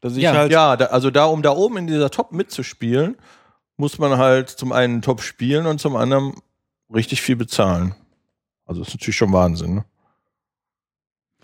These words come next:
Speaker 2: Also ich habe es mir aufgrund dieser Zahl jetzt endgültig gelöscht. Das war jetzt für mich, weil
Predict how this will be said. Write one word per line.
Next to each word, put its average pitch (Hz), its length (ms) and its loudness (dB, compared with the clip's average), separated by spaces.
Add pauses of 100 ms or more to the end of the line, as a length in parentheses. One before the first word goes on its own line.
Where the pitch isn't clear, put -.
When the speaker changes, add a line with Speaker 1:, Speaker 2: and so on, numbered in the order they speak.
(240)
Speaker 2:
Also 151 160 2
ich 202 160 2
habe 196 160 4
es 160 80 0
mir 165 200 6
aufgrund 165 460 0
dieser 143 560 4
Zahl 135 640 0
jetzt - 440 -8
endgültig 135 440 -6
gelöscht. - 480 -4 (800)
Das - 140 -18
war 135 80 0
jetzt - 100 -6
für 127 100 -4
mich, 135 280 -2
weil 120 280 0